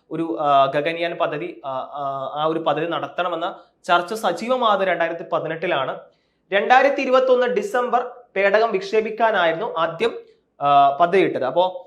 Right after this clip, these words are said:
രണ്ടായിരത്തി ഇരുപത്തൊന്നിലാണ് ആദ്യം പ്ലാൻ ചെയ്തെങ്കിലും പിന്നെ കോവിഡ് അങ്ങനത്തെ കുറച്ച് പ്രശ്നങ്ങളെല്ലാം വന്നതുകൊണ്ട് തന്നെ ആ ഒരു, ആ, വിക്ഷേപണം വഴുകിപ്പോയി. തീർച്ചയായിട്ടും നമുക്കിത് രണ്ടായിരത്തി ഇരുപത്തിനാല്, ഇരുപത്തിയഞ്ചൊക്കെ ആകുമ്പോഴേക്കും എക്സ്പെക്ട് ചെയ്യാം. അപ്പോ നമ്മൾ ഈ ക്ലാസ്സിൽ ഡിസ്കസ് ചെയ്തത് ഗഗൻയാനുമായി ബന്ധപ്പെട്ട പ്രധാനപ്പെട്ട പോയിന്റുകളാണ്.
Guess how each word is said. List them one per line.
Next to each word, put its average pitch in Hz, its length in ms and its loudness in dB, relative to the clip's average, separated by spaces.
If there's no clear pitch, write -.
രണ്ടായിരത്തി 185 360 2
ഇരുപത്തൊന്നിലാണ് 220 640 2
ആദ്യം 190 280 -2
പ്ലാൻ 170 260 -2
ചെയ്തെങ്കിലും 165 460 -6
പിന്നെ 185 240 -8
കോവിഡ് 196 460 -4
അങ്ങനത്തെ 175 340 -6
കുറച്ച് 180 260 -8
പ്രശ്നങ്ങളെല്ലാം 170 640 -4
വന്നതുകൊണ്ട് 160 420 -4
തന്നെ 156 280 -8
ആ 143 140 -4
ഒരു, 147 300 -8
ആ, 131 80 -2
വിക്ഷേപണം 165 540 -6
വഴുകിപ്പോയി. 160 640 -8
തീർച്ചയായിട്ടും 220 540 -2
നമുക്കിത് 208 300 -4
രണ്ടായിരത്തി 190 560 -2
ഇരുപത്തിനാല്, 185 1300 -2
ഇരുപത്തിയഞ്ചൊക്കെ 175 640 -4
ആകുമ്പോഴേക്കും 165 580 -4
എക്സ്പെക്ട് 160 440 -8
ചെയ്യാം. 110 300 -12
അപ്പോ 285 300 4
നമ്മൾ 233 220 2
ഈ 254 160 2
ക്ലാസ്സിൽ 208 420 0
ഡിസ്കസ് 208 380 -2
ചെയ്തത് 196 260 -2
ഗഗൻയാനുമായി 196 840 -2
ബന്ധപ്പെട്ട 160 400 -6
പ്രധാനപ്പെട്ട 160 580 -6
പോയിന്റുകളാണ്. 151 680 -4